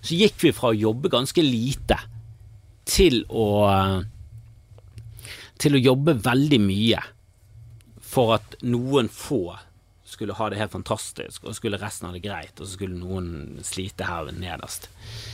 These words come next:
Så vi, vi ble, lurte oss selv inn i en felle der. Vi hadde det egentlig ganske chill, men da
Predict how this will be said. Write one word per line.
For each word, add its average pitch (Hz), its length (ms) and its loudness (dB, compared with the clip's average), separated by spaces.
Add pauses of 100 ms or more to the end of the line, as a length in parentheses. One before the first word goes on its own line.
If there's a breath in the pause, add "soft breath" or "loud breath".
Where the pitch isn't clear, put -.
(380 loud breath)
Så 120 160 2
vi, 135 320 6
vi 151 140 10 (100)
ble, 156 340 6
lurte 147 560 8
oss - 140 4
selv 170 240 8
inn 147 120 6
i 120 100 8
en - 60 2
felle 117 340 6
der. - 160 -4 (1080 soft breath)
Vi 110 120 6
hadde 151 280 8
det 170 80 10
egentlig 123 260 6
ganske 147 260 4
chill, 110 320 6
men 135 140 4
da 196 120 10